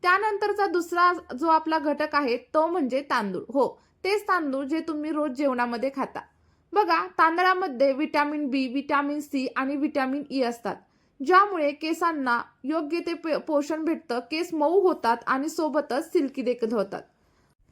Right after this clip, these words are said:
त्यानंतरचा आपला तिसरा इन्ग्रेडियंट आहे तो म्हणजे रोझमेरी.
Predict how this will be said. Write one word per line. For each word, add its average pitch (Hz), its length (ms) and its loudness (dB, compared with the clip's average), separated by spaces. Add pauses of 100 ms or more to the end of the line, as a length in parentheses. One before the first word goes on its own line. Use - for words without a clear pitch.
(240)
त्यानंतरचा 330 720 8
आपला 277 380 4
तिसरा 330 380 4
इन्ग्रेडियंट 311 560 2
आहे 254 260 6
तो 311 200 2
म्हणजे 277 340 6
रोझमेरी. 220 520 4